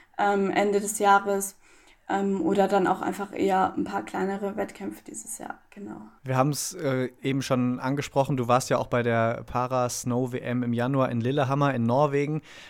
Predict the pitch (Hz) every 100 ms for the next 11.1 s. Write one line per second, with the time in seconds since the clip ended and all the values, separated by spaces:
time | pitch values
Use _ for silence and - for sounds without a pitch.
0 | - 117 127 139 139 - 139 123 - 139
1 | 156 - 135 - 127 117 110 - 120 113
2 | - - - 117 120 120 127 120 - 151
3 | 147 123 123 117 123 - - 127 117 113
4 | - - - 123 117 113 110 - 131 -
5 | 117 - 120 113 - - - - - -
6 | 110 117 120 110 127 120 110 120 131 -
7 | 107 104 139 - - - - 123 120 -
8 | - 117 117 120 123 127 131 123 120 117
9 | 127 127 131 120 120 139 127 - 135 143
10 | 131 127 127 127 123 117 143 156 - 120
11 | 139